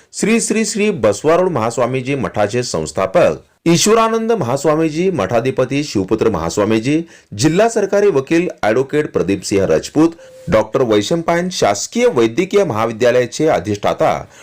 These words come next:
डॉक्टर सुधीर देशमुख, सहाय्यक पोलीस आयुक्त राजन माने, सोलापूर महानगरपालिकेचे अतिरिक्त आयुक्त संदीप कारंजे, पुण्यश्लोक अहिल्यादेवी होळकर सोलापूर विद्यापीठाचे प्रभारी कुलगुरू डॉक्टर लक्ष्मीकांत दामा,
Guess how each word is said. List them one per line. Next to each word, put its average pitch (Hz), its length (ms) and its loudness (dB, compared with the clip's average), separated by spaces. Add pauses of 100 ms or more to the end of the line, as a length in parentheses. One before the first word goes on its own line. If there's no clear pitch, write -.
(140)
डॉक्टर 180 360 2
सुधीर 120 320 0
देशमुख, 110 460 0 (300)
सहाय्यक 196 480 2
पोलीस 180 320 -2
आयुक्त 143 400 2
राजन 90 360 2
माने, 90 340 -2 (260)
सोलापूर 104 480 2
महानगरपालिकेचे 101 1000 0
अतिरिक्त 110 560 -2
आयुक्त 98 300 2
संदीप 82 440 -4
कारंजे, 117 480 0 (380)
पुण्यश्लोक 233 580 0
अहिल्यादेवी 147 520 -2
होळकर 113 400 -2
सोलापूर 101 460 0
विद्यापीठाचे 95 640 0
प्रभारी 120 320 2
कुलगुरू 113 360 0
डॉक्टर 117 340 0
लक्ष्मीकांत 101 640 -4
दामा, 98 280 -2